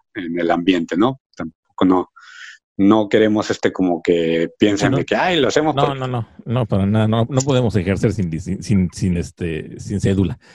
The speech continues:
Speaker 2: Este
Speaker 1: Exactamente. Si lo que buscas es orientación, te podemos orientar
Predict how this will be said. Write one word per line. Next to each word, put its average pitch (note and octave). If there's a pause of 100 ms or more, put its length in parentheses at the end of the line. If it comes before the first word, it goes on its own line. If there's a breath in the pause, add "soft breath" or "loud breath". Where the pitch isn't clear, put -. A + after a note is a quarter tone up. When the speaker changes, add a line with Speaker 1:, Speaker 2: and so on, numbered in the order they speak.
(220 soft breath)
Speaker 2:
Este -
Speaker 1:
Exactamente. G#2+
Si C3
lo A#2+
que C#3
buscas E3+
es E3
orientación, D#3
te A#2+
podemos A#2+
orientar A2+